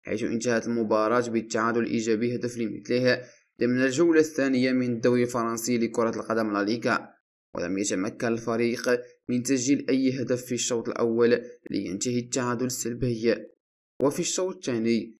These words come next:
سجل كيليان مبابي هدف التقدم لسان جيرمان في الدقيقة الثانية والستون من ركلة جزاء، لكن تولوز أدرك التعادل في الدقيقة السابعة والثمانون من ركلة جزاء نفذها الدولي المغربي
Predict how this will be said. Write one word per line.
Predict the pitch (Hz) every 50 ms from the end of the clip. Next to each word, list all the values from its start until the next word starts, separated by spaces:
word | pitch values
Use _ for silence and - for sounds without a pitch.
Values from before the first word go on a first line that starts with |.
| _ _
سجل | - - - 113 104 113 110 90 85
كيليان | - - 113 113 117 113 117 117 120
مبابي | 110 120 120 117 - - 135 127 131 135 131 - - _ _
هدف | - 110 113 135 135
التقدم | 135 - - 160 165 175 180 180 - - 190 185 170
لسان | 160 156 - - 147 143 135
جيرمان | 120 135 123 123 123 131 139 135 135 135
في | - 123
الدقيقة | - - - 123 - 123 - -
الثانية | 127 127 - 131 123 123 123 117
والستون | 117 117 117 - - 107 - - 131 127
من | 123 117 113
ركلة | 110 113 110 110 113 113
جزاء، | 110 107 117 113 104 120 139 135 - - - - - - _ _ _ _ -
لكن | - 90 95 101 - 120 117 113
تولوز | - 120 117 127 139 139 135 120 131 123 - - - _ _ _ -
أدرك | 120 117 131 139 143 135 151
التعادل | 156 151 - - 175 165 165 175 180 170 151 165 160 151 151 - - _
في | - 156
الدقيقة | 151 - - 160 160 160 151 143 - 151
السابعة | 147 - - 147 135 131 139 131
والثمانون | 131 135 135 135 - 143 131 127 120 120 127 135 135 127
من | 127 123 123 120
ركلة | 127 127 131 123
جزاء | 113 110 120 123 117 110 131 127 - 120
نفذها | 120 117 117 123 117 110 127 123
الدولي | 117 - - 131 120 117 117 120
المغربي | 123 120 117 113 110 113 113 110 107 110 127 127 127 131 131 -